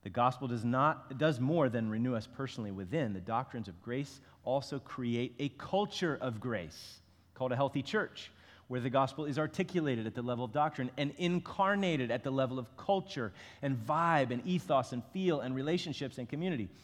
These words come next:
But getting a church there and keeping a church there is not easy. There are no shortcuts. Without the doctrine, the culture is unsustainable. Without the culture, the doctrine appears pointless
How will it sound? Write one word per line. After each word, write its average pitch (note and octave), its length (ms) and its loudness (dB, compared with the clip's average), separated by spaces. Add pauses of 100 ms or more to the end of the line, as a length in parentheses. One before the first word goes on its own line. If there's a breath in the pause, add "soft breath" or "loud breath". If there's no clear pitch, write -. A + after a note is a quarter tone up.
(180 loud breath)
But C3 120 -4
getting F#3+ 240 6
a C3+ 40 2
church F#3+ 320 -2
there B2+ 120 0
and A#2 100 -4
keeping E3+ 260 -2
a A#2 40 -2
church B2+ 280 -6
there A#2 120 -2
is G#2+ 100 -4
not G#2+ 180 -2
easy. F3+ 240 0
There A2 180 0
are G#2+ 60 0
no G#2+ 160 -4
shortcuts. - 720 -4 (480 soft breath)
Without A2 260 -4
the G#2 60 -8
doctrine, E3+ 600 -4
the G#2+ 80 -8
culture A2 420 -8
is A2+ 240 -8
unsustainable. B2+ 760 -10 (420 soft breath)
Without - 320 -6
the F#2 60 -16
culture, G#2 680 -6 (200)
the F#2+ 100 -12
doctrine A#2 600 -4
appears G2+ 720 -8 (380 soft breath)
pointless D3 760 -8